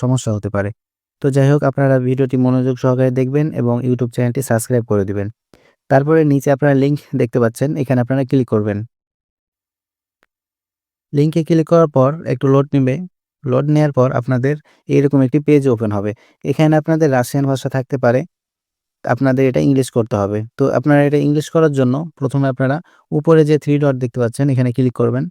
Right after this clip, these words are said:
এখানে ক্লিক করার পর দেখুন এখানে ট্রান্সলেট লিখা, এই ট্রান্সলেট আপনারা ক্লিক করবেন। ট্রান্সলেটে ক্লিক করলে এটা রাশিয়ান থেকে ইংলিশ ভাষায় হয়ে যাবে।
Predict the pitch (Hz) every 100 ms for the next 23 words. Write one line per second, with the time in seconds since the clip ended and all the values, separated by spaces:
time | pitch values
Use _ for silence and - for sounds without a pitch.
0 | - _ _ _ _ _ _ _ _ _
1 | _ _ _ _ _ _ _ _ _ _
2 | _ _ - 151 160 165 160 160 156 170
3 | 151 131 139 139 123 147 147 135 135 147
4 | 127 127 - 143 120 110 107 95 _ _
5 | _ _ _ 143 131 131 131 139 131 127
6 | 139 135 131 120 117 104 110 120 117 _
7 | _ _ _ _ _ _ _ _ _ _
8 | _ 139 143 139 165 160 151 151 - 143
9 | 131 135 127 123 - 135 131 131 147 139
10 | 127 123 127 120 127 123 117 113